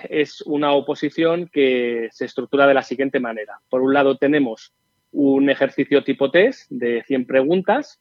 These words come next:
que en el caso de que se supere, eh, se establece cada, cada año una nota de corte en función de los opositores que deben pasar. Y una vez que se supera ese examen tipo test, se deben realizar dos exámenes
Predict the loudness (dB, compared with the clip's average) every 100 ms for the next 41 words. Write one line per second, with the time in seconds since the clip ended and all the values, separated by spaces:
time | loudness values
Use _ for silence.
0 | _ 2 4 4 0 -2 -4 -4 -2 -2
1 | -2 -4 -4 -4 4 6 6 -2 -8 -16
2 | -14 -14 -8 -6 -4 0 0 2 2 0
3 | -2 _ _ _ _ 6 8 6 2 0
4 | -2 0 0 4 2 2 -4 -2 -10 -6
5 | -6 -2 -4 -6 -10 -12 -2 0 0 -4
6 | -4 -4 -2 0 0 0 -2 2 0 0
7 | _ _ _ _ _ _ 4 6 6 6
8 | 6 4 0 -6 -4 -4 -4 0 4 4
9 | 4 -2 -6 -8 -2 -2 -2 -4 -2 -2
10 | 0 0 0 -6 -20 -12 0 2 4 2
11 | 0 -4 -6 -10 -16 -6 2 2 6 6
12 | 6 4 4 2 2 -2 -2 -2 -2 0
13 | 0 -2 -6